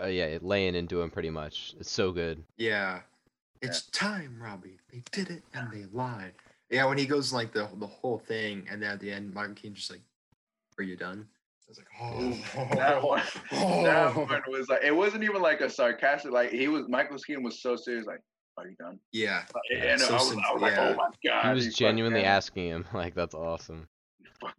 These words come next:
Speaker 2: Yeah, he
Speaker 3: animal,
Speaker 2: was,
Speaker 3: like
Speaker 2: he was so, like, sincere. Yeah. Oh my
Speaker 1: Madman.
Speaker 2: goodness. Yeah. I mean, this film just had, like, a great structure to it. The way it was set up, like,
Speaker 1: Yeah.
Speaker 2: the, the framework of the script was phenomenal. I,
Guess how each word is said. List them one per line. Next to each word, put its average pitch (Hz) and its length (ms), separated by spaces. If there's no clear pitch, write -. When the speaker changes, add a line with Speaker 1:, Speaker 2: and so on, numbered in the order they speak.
Speaker 2:
Yeah, 101 100
he - 60
Speaker 3:
animal, 101 160
Speaker 2:
was, 101 180
Speaker 3:
like 117 380
Speaker 2:
he 120 80
was 113 140
so, 127 220
like, 104 320
sincere. 101 840
Yeah. 92 320
Oh 107 60
my 101 60
Speaker 1:
Madman. 87 300
Speaker 2:
goodness. 78 260
Yeah. 95 380
I 113 40
mean, 123 160
this 147 200
film 165 180
just 127 160
had, 110 400
like, 110 140
a 110 40
great 117 280
structure - 520
to - 240
it. - 80
The 101 60
way 107 200
it 117 60
was 101 180
set 101 260
up, 95 300
like, 95 160
Speaker 1:
Yeah. 82 120
Speaker 2:
the, 95 100
the 98 120
framework 104 540
of 95 140
the 92 80
script 95 400
was 87 480
phenomenal. 90 580
I, 98 200